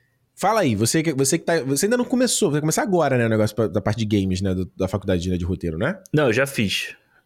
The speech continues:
Speaker 2: Eu já fiz,
Speaker 1: Não era
Speaker 2: mas eu
Speaker 1: agora? Tu, eu... Tô viajando, tu não falou
Speaker 2: Não.
Speaker 1: que era agora, cara?
Speaker 2: Não, eu já fiz, pô, porque eu, agora eu tô fazendo só fi-, só a parte de cinema, que foi a que eu escolhi. Os
Speaker 1: Ok.
Speaker 2: primeiros, as, os primeiros meses é que você faz todos, né? T V, game e filme,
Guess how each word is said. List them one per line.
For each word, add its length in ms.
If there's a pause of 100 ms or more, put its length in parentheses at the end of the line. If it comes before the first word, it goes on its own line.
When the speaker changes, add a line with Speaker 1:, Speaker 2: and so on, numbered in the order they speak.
(120)
Speaker 2:
Eu 80
já 160
fiz, 140
Speaker 1:
Não 80
era 100
Speaker 2:
mas 120
eu 60
Speaker 1:
agora? 200
Tu, 200
eu... 100
Tô 120
viajando, 500
tu 100
não 40
falou 160
Speaker 2:
Não. 60
Speaker 1:
que 40
era 80
agora, 320
cara? 320
Speaker 2:
Não, 300
eu 100
já 160
fiz, 340
pô, 160
porque 300
eu, 200
agora 380
eu 40
tô 80
fazendo 240
só 200
fi-, 280
só 200
a 40
parte 300
de 80
cinema, 480
que 80
foi 140
a 20
que 100
eu 40
escolhi. 500 (560)
Os 80
Speaker 1:
Ok. 160
Speaker 2:
primeiros, 420
as, 160 (100)
os 120
primeiros 400
meses 320
é 80
que 40
você 220
faz 300
todos, 360
né? 120
T 160
V, 240
game 400
e 40
filme, 460